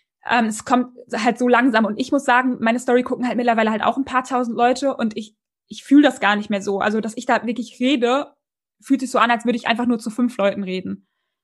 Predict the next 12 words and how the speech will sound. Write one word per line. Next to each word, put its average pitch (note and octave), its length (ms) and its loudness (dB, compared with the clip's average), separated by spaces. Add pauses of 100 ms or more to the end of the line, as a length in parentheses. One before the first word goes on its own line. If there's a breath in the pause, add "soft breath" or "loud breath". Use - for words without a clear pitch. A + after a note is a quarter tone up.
(140)
Ähm, G#3 360 0
das G#3+ 140 -6
ist G#3+ 140 -12
so C4+ 200 4
langsam C4 460 2
in A#3+ 80 -2
meinem A#3 140 -2
Kopf A#3+ 240 -8
gewachsen, A#3 420 -2
dass A3 140 -2
die G#3+ 80 -14
Zahl A3+ 500 0